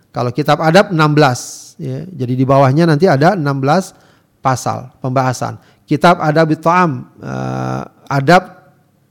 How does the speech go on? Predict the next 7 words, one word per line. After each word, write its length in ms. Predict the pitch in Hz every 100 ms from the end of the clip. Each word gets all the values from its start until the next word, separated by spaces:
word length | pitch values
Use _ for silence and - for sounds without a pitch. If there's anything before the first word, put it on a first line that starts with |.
| _ _ _ _
eh, 240 | - 143 139
makan, 560 | 143 - 175 131 120 - _ _ _ -
ada 240 | 135 139
tujuh 240 | 139 139 135
belas, 400 | 135 160 160 - _ _ _ _ -
eh, 160 | 120 120
pasal. 320 | 135 123 113